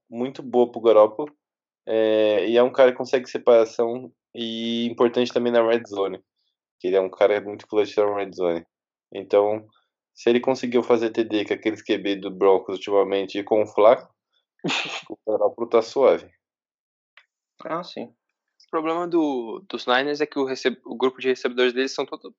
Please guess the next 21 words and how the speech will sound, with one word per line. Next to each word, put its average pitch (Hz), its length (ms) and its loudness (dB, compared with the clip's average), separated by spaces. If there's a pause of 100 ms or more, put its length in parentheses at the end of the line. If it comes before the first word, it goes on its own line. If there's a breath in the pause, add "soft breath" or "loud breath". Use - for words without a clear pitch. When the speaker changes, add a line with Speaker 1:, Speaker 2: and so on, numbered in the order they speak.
(100)
Speaker 3:
pequenos, 135 500 -2
né? 117 140 -4
O 107 180 -6 (160)
Deebo 117 260 -2
Samuel, 131 460 -4
o 107 400 -4
Goodwin, 131 540 0 (380 soft breath)
o 107 260 -2
Sanders, 131 420 -2
tipo, - 260 -6
o 113 160 -6
único 151 180 -2
cara 139 180 6
grande 127 260 -2
é - 20 0
o 151 40 -4
Kittle. 107 400 -8
Não 123 160 -4
tendo 139 180 -2
o 127 40 -8
Kittle, 147 360 -2